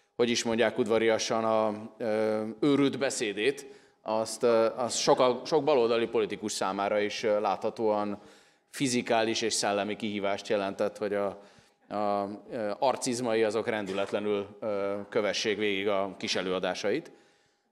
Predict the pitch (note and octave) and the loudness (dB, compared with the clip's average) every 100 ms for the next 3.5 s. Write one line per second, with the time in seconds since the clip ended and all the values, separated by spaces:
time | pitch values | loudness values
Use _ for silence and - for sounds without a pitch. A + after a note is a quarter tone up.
0 | - - A2+ - - D3+ D#3 D#3+ D3 D3 | -14 -10 -10 -4 0 2 2 4 4 4
1 | C#3 C#3+ C#3 C#3 C#3+ C3 C3 C3 C#3 C3 | -2 0 4 4 4 4 4 4 4 4
2 | B2 A2+ A2 A2 G#2+ A#2 G2+ A2 F#2+ A2 | 6 4 4 4 2 0 -2 -2 0 0
3 | A#2 A2 A2 A2 G#2+ | 0 -2 0 2 0